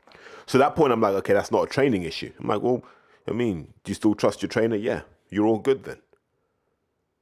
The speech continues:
Yeah. And that happens after a win, but the energy is different after a loss. That's the difference. There, there's a, there's a difference in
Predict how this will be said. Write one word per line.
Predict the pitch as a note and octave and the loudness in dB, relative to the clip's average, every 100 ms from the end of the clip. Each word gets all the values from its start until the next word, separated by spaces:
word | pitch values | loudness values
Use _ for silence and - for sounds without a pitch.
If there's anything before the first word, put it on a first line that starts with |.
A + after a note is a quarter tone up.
| _ _ _ _ _ _ _ _ - | _ _ _ _ _ _ _ _ -8
Yeah. | G#2+ - _ - | -8 -8 _ -2
And | B2 | 0
that | D#3+ | 2
happens | D#3+ F#3 F3+ | 0 0 2
after | E3+ D#3+ - D#3 | 4 2 0 -4
a | |
win, | B2+ G2 C#3+ - _ _ _ _ _ _ | 0 0 -2 -10 _ _ _ _ _ _
but | - | 2
the | A#2 | 4
energy | B2+ B2+ A#2+ | 4 2 0
is | G2 | 2
different | A#2 G#2 G#2 | 0 2 0
after | F#2+ - | 0 -2
a | F2+ | -4
loss. | F2+ D#2 - - _ _ _ _ _ _ _ _ _ _ _ _ _ _ _ _ _ _ | -2 -4 -8 -20 _ _ _ _ _ _ _ _ _ _ _ _ _ _ _ _ _ _
That's | G2+ - | -2 -2
the | - | -2
difference. | F#2+ G2 D#2+ - | -2 -2 -4 -4
There, | G2+ - - | -4 -4 -2
there's | G#2 G#2 | -2 2
a, | A#2 - - - | -2 -2 -16 0
there's | A2+ A2 | 0 2
a | A2+ | -2
difference | F#2 D3 D3 D#3+ | 0 0 2 0
in | D3+ | 0